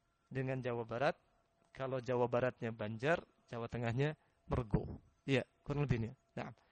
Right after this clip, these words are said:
itu ternyata menyampaikan bahwa ikhwah Mergo tersebut dilarang.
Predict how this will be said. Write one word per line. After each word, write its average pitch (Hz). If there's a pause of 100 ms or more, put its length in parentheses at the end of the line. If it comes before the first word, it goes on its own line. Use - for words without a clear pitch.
(720)
itu 190
ternyata 131
menyampaikan 151
bahwa 143 (240)
ikhwah 180
Mergo 160
tersebut 131
dilarang. 147